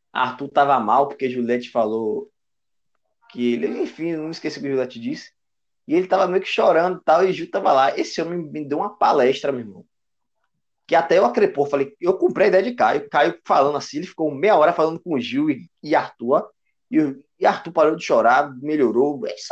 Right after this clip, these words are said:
aí. Eu falei, "Ave Maria", porque Caio, havia esse momento dele, muito bom, ele revoltado e tal, mas tinha outros, por exemplo, ele, a amizade dele com o Rodolfo, era le-, muito legal. Mas quando os dois juntavam pra falar mal dos outros,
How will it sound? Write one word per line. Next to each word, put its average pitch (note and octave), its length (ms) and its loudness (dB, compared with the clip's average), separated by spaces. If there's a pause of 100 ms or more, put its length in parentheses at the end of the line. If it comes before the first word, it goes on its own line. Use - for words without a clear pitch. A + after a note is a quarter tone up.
aí. - 140 -14
Eu - 160 0
falei, D#3+ 160 -2
"Ave G3 180 -2 (240)
Maria", F5 220 4
porque - 220 -2
Caio, D3 420 0 (480)
havia B2 420 -2
esse B2 180 -8
momento G#2 360 -6
dele, A#2+ 220 -10 (500)
muito D#3 260 -8
bom, A2+ 520 -6
ele A2 120 -6
revoltado A2 500 -4
e - 40 -20
tal, C#3+ 120 2
mas - 220 -6
tinha - 260 -2
outros, - 280 2
por D#3 100 -4
exemplo, C3 280 -2
ele, C#3 260 0
a C3+ 60 4
amizade A#2+ 340 -4
dele A#2 180 -6
com A#2 160 -16
o G2+ 200 -16 (100)
Rodolfo, A#2 600 2 (260)
era - 320 0 (300)
le-, B2 180 0
muito B2 280 -6
legal. G2+ 460 -2 (440)
Mas A#2+ 160 -4
quando B2+ 200 -6
os A2+ 60 -8
dois B2 140 -2
juntavam A2+ 320 -4
pra A2+ 80 -16
falar A2 160 -2
mal G#2+ 160 -4
dos G2+ 180 -12
outros, G#2+ 200 -14